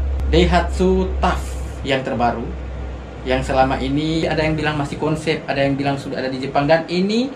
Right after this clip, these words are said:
memang benar-benar di Jepang itu sudah diluncurkan Daihatsu Taf terbaru. Bagaimana dengan di Indonesia? Apakah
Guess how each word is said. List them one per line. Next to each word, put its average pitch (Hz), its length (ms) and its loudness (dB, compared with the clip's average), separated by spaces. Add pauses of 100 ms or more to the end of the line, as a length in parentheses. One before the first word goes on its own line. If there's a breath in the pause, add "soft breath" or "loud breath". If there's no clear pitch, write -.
(400 loud breath)
memang 190 320 4
benar-benar 185 640 4
di 180 80 0
Jepang 175 420 2
itu 208 380 -2
sudah 160 320 0
diluncurkan 151 720 -2
Daihatsu 135 400 -4
Taf 135 240 -2
terbaru. 123 400 -2 (240)
Bagaimana 175 560 4
dengan 180 400 4
di 160 160 -2
Indonesia? 156 640 2 (260)
Apakah 160 460 2